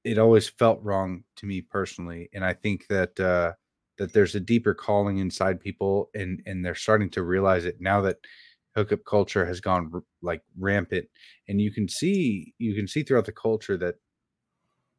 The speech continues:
th-, there's a, I guess, a minor-, a minority of men, younger men, who get all the women,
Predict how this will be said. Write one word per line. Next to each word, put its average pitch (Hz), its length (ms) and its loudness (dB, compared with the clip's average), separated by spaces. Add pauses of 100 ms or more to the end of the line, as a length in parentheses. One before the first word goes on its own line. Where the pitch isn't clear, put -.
(520)
th-, - 120 -8 (220)
there's 107 480 10 (140)
a, 98 480 4 (3000)
I 95 100 -14
guess, 104 320 -2
a - 40 -4
minor-, 104 540 2
a 101 100 2
minority 117 640 6
of 107 100 6
men, 95 460 -2 (520)
younger 120 380 2
men, 80 320 -4 (340)
who 110 100 0
get 110 260 0
all 127 240 6
the 120 80 0
women, 98 420 -2